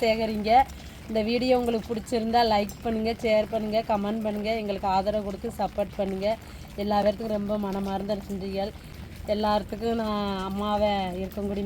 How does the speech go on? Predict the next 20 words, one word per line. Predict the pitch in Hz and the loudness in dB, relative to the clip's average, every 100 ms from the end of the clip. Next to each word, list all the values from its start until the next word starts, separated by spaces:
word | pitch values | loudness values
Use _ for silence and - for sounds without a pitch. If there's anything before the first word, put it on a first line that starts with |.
| 190 | -2
மாரியம்மனை | 185 196 190 202 190 | -2 -2 -2 -2 -2
வேண்டிக்கிறேன். | 185 190 180 185 202 208 - - - | -2 -4 -4 -2 -2 -6 -12 -14 -8
நல்லபடியா | 190 202 214 214 214 214 226 226 | -4 2 2 2 0 2 2 2
சாயங்காலம் | 196 196 196 202 220 214 | 2 2 2 2 2 0
ஒரு | 202 196 | 0 2
அஞ்சு | 190 190 196 | 2 0 -2
மணிக்கு | 196 202 226 190 | -4 -4 -4 -2
விளக்கு | 185 180 196 | -2 -2 -2
போடுறது | 196 185 190 190 | -2 0 -2 -2
வரைக்கும் | 180 190 185 220 196 | -2 -2 -4 -6 -4
கொஞ்சம் | 185 185 | -2 -2
மழை | 180 185 190 | 0 0 -2
வெறிச்சு | 185 175 208 | -4 -6 -6
இருந்துச்சுன்னா | 185 185 175 190 214 - - - - | -4 -6 -4 -4 -4 -6 -14 -12 -8
ரொம்ப | 180 185 190 | -4 -2 -2
நல்லது. | 180 185 190 180 185 - - - - - - | -2 -2 -2 -2 -6 -8 -12 -12 -12 -10 -4
எல்லாரும் | 196 196 202 220 214 202 | 0 2 4 2 0 2
வேண்டியதை | 208 208 202 202 220 226 214 | 2 0 0 -2 2 0 2
கண்டிப்பா | 190 190 196 214 | 2 2 2 2
அந்த | 202 | 4